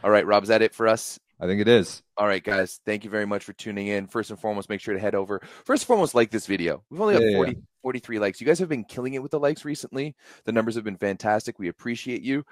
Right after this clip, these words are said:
Speaker 1: Um, so make sure you, you like this video,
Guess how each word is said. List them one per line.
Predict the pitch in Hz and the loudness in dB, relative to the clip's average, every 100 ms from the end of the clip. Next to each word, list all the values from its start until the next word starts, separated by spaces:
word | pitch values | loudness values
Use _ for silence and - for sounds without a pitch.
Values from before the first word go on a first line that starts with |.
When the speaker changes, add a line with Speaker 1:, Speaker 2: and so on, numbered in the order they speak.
| - - | -20 -6
Speaker 1:
Um, | 101 101 92 90 87 78 - _ _ _ _ _ _ - | 0 4 4 0 -4 -16 -20 _ _ _ _ _ _ -12
so | 127 | -4
make | 123 135 | 0 0
sure | 147 | -2
you, | 123 110 | -4 -6
you | 104 | -8
like | 101 98 110 | -4 -2 -2
this | 120 107 | -2 -6
video, | 110 107 104 98 | -4 0 0 0